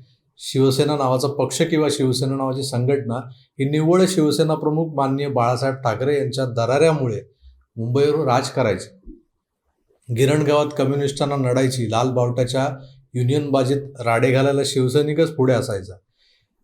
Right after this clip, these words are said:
विकासाला विरोध करणाऱ्या या सोशलिस्ट जमातीला शिवसैनिकांनी मुंबईतून जवळपास हद्दपार केलं होतं.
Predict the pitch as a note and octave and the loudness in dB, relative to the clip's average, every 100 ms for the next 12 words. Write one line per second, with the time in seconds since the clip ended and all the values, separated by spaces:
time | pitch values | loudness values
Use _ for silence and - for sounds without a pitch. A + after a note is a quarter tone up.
0 | - B2 C#3 G3 G3 G3+ F#3+ D3+ E3+ F3+ | -4 0 4 6 6 6 6 4 4 4
1 | F3+ E3+ E3+ E3+ E3 D#3+ D#3+ D#3+ B2+ C3+ | 2 4 4 4 4 4 2 0 0 2
2 | D3+ D3 C3 C3+ C#3 C3 A#2+ G#2+ G2 - | 2 2 0 0 0 0 -2 -2 -6 -10
3 | _ - C3 B2 C3+ C3+ C#3 C#3+ C#3+ C#3 | _ -6 -2 0 0 -2 -2 -2 -4 -4
4 | B2 C3 C3 C#3 B2+ A#2+ B2 B2 C3 G#2+ | -2 0 0 0 -2 0 0 0 -2 -2
5 | G#2+ B2+ B2 A#2+ A#2 G2+ F#2 F2+ | -4 -2 0 -2 -2 -6 -8 -12